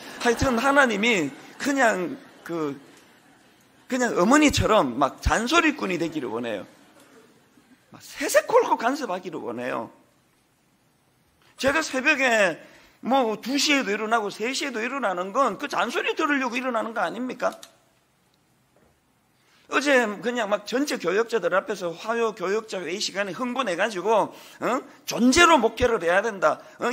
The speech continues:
영혼을 사랑해야 된다. 그거 다 맞는 얘기거든요.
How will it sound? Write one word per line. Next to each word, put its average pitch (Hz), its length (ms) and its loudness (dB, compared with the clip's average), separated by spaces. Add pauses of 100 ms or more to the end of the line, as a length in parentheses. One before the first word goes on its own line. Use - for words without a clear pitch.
(120)
영혼을 311 340 8
사랑해야 247 540 0
된다. 190 280 -2
그거 180 180 -4
다 233 120 -2
맞는 220 400 -4
얘기거든요. 196 600 -6